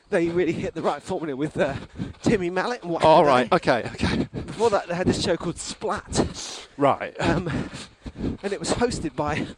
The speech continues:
Speaker 1: what seems now just, I mean, ill-judged, but also incredibly old-fashioned. It's basically a, quite a, a sort of dad-aged guy in a tie
Speaker 2: Oh, no.
Speaker 1: with a, is there something amiss?
Speaker 2: No, no, no. I'm wondering.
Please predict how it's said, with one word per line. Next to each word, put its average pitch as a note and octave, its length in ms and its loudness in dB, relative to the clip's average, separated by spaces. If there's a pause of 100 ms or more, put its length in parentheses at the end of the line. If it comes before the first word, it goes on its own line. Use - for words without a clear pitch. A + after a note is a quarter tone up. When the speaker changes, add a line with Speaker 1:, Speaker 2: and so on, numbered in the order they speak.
(500)
Speaker 1:
what G3+ 240 -2
seems A#3+ 420 -2
now F#3 220 0
just, - 320 -8
I - 20 -2
mean, F3+ 220 -4 (160)
ill-judged, G#3+ 680 -2
but F3+ 120 -2
also G#3 280 0
incredibly F3+ 720 -2
old-fashioned. D#3 600 -4 (440)
It's E3 120 -12
basically A#3+ 280 -2
a, D3+ 40 -8
quite - 360 -6
a, E3+ 80 -6 (1120)
a F3 60 -6
sort A3+ 220 -2
of - 100 -14
dad-aged A3 680 0
guy G3+ 240 4 (960)
in G#3 140 2
a - 60 -2
tie - 720 -2 (540)
Speaker 2:
Oh, C3 100 -12
no. C#3 120 -6
Speaker 1:
with D3+ 140 2
a, F3 40 0 (120)
is D3+ 80 -12
there F#3+ 140 -4
something F#3+ 280 -10
amiss? F#3+ 420 -10
Speaker 2:
No, C#3+ 200 0
no, B2+ 160 0
no. A#2+ 80 -2
I'm C3+ 160 -4
wondering. C#3 360 0